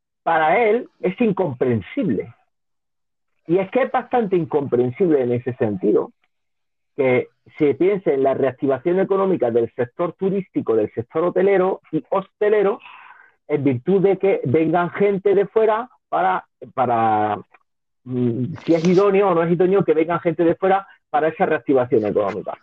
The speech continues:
Porque al final también eso forma parte de el problema español que te-, que tenemos con, con nuestra propia economía. Es que es-, ese es el problema. Ahora, intenta tú hacerte el francés y vente de Francia pa' Mallorca. Ahora verás todos los trámites que tienes que pasar.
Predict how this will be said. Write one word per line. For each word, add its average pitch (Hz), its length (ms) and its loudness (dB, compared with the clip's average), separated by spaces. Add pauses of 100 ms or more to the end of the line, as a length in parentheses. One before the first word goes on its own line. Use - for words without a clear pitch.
(100)
Porque 123 200 -2
al 120 80 -2
final 139 260 0
también 170 300 0
eso 175 300 0
forma 180 260 -2
parte 175 280 0
de 190 280 4 (340)
el 131 180 0
problema 127 380 2
español 160 420 0
que 190 140 0
te-, 151 180 0
que 139 140 -2
tenemos 131 400 0
con, 175 460 0 (120)
con 131 160 0
nuestra 120 260 0
propia 101 220 -2
economía. 185 580 -2 (840)
Es 110 160 -8
que 147 120 0
es-, 131 380 -4
ese 123 220 -6
es 131 80 -2
el 131 80 0
problema. 120 340 -2 (200)
Ahora, 156 360 -2 (320)
intenta 233 540 0
tú 269 440 2 (380)
hacerte 190 440 0
el 156 120 0
francés 156 540 0
y 143 80 4
vente 190 260 2
de 196 140 4
Francia 196 400 0
pa' 190 120 0
Mallorca. 143 480 2
Ahora 160 220 2
verás 202 260 2
todos 202 140 2
los 180 80 -4
trámites 180 360 0
que 160 120 -2
tienes 156 240 2
que 151 100 0
pasar. 117 320 -6